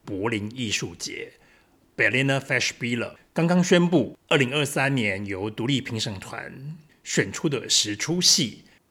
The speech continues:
分别来自德国、奥地利、瑞士，已经顺利选出来了，将会在五月十二号以及二十八号之间登场，四月十四号才会公布节目流程，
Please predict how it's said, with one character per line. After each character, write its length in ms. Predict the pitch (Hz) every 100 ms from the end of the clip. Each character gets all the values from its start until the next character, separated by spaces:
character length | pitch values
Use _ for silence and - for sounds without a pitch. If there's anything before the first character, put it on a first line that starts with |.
| _ -
分 180 | 139
别 140 | 120 104
来 180 | 95 98
自 280 | - 113
德 200 | - 127
国、 540 | 147 120 107 147 - _ _ -
奥 140 | 143
地 140 | 127 123
利、 260 | 113 95 _ _ _
瑞 200 | 151 113
士， 380 | 76 - 127 90 - _ _ _ _ _ _ _
已 100 | 117
经 220 | 127 147
顺 260 | 147 - 170
利 80 | 143
选 200 | 113 90
出 140 | 147
来 140 | 113
了， 240 | 87 87 - _ _ _ -
将 160 | 147
会 160 | 156 139
在 320 | 143 131 104
五 240 | 95 101
月 260 | 107 135 98
十 300 | - - 101 -
二 180 | 123
号 480 | 113 - 120 90 - -
以 120 | 98
及 340 | - 92 98 -
二 100 | 143
十 160 | -
八 220 | - 131
号 180 | 131 131
之 140 | 98 110
间 240 | 117 113
登 240 | 127 127
场， 260 | 139 - - _ _ _ -
四 200 | - 208
月 100 | 180
十 180 | -
四 160 | 120 156
号 300 | 143 120 90
才 120 | -
会 120 | 113 113
公 240 | 127 127
布 320 | 143 110 87
节 180 | - 95
目 160 | 113 98
流 180 | 85 90
程， 200 | -